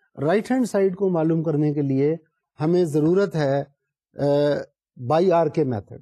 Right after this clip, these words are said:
اب now the, the, the beauty اور اس کا جتنا بھی کریڈٹ ہے that goes to آر کے because they were the one who devised this method، کہ ہمیں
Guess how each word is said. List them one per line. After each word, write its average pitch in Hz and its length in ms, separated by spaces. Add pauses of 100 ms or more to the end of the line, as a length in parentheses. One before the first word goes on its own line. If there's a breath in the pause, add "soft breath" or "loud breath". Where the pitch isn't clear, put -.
(120)
اب 131 100
now 139 420
the, 147 140
the, 147 340
the 135 260
beauty 160 440
اور 151 140
اس 143 240
کا 156 120
جتنا 143 320
بھی 160 140
کریڈٹ 143 400
ہے 139 60
that 135 200
goes 131 240 (140)
to 151 140 (380)
آر 135 200
کے 143 140
because 151 400
they 147 140
were 147 140
the 139 160
one 139 120
who 139 140
devised 131 460
this 131 220
method، 165 320 (560)
کہ 170 260 (120)
ہمیں 165 300